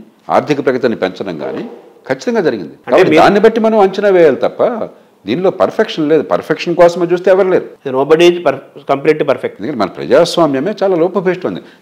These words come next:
Speaker 1: నా మౌలికమైన పోరాటం ప్రజాస్వామ్యాన్ని సంస్కరించడం. ఈవేళ ప్రజాస్వామ్యం సంస్కరించడానికి ఎవరు సిద్ధంగా లేరు. వీళ్ళు ఎవరన్నా పోనీ ఇతర పార్టీ వాళ్ళు వచ్చి "ఈ లోపం ఉంది, ఈ మారుస్తానని" ఒకళ్ళు చెప్పారా?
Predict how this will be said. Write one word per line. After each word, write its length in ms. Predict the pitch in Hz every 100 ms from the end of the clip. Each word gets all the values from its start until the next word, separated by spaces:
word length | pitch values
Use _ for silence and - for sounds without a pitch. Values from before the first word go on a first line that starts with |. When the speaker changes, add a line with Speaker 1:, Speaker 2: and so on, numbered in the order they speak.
| -
Speaker 1:
నా 80 | 92
మౌలికమైన 520 | 76 110 165 185 185
పోరాటం 400 | 175 175 180 208
ప్రజాస్వామ్యాన్ని 720 | 180 143 175 170 175 180 180
సంస్కరించడం. 580 | 160 156 160 123 - - - _ -
ఈవేళ 260 | 127 180
ప్రజాస్వామ్యం 500 | 175 139 175 175 180
సంస్కరించడానికి 420 | 170 165 180 180 175
ఎవరు 120 | 170
సిద్ధంగా 360 | 160 170 190
లేరు. 220 | 175 175 - - _ _ -
వీళ్ళు 160 | 131 123
ఎవరన్నా 280 | 156 185 180
పోనీ 500 | 180 180 151 175 180 - -
ఇతర 180 | 160
పార్టీ 300 | 170 180 180
వాళ్ళు 240 | 185 175 165
వచ్చి 360 | 160 160 156 147 - _ _ 117
"ఈ 140 | 135
లోపం 320 | 131 170 175
ఉంది, 180 | 175 175
ఈ 40 |
మారుస్తానని" 460 | 156 156 170 190 170
ఒకళ్ళు 220 | 147 156
చెప్పారా? 300 | 165 202 226